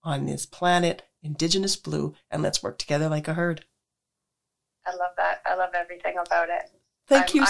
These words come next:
Speaker 2: all
Speaker 1: so
Speaker 2: in.
Speaker 1: much.
Speaker 2: Count me in. <laughs>
Speaker 1: You're in. Oh, you're in. Like, in my, my life, it's like, okay, now we're,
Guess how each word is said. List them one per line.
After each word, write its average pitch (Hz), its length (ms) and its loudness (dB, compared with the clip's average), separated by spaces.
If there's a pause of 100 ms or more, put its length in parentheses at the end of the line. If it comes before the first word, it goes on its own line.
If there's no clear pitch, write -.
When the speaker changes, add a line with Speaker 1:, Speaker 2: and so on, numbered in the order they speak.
Speaker 2:
all - 80 4
Speaker 1:
so 269 160 10
Speaker 2:
in. 269 60 4
Speaker 1:
much. 269 380 4
Speaker 2:
Count 208 160 0
me 214 160 0
in. 190 160 2 (400)
<laughs> 277 80 10
Speaker 1:
You're 311 160 12
in. 330 180 10
Oh, 208 60 12
you're 233 220 10
in. 214 160 8
Like, 175 200 8
in 202 280 2
my, 196 180 8
my 202 180 8
life, 185 220 6
it's 170 80 2
like, 208 260 4
okay, 208 360 4
now 196 200 6
we're, 185 160 4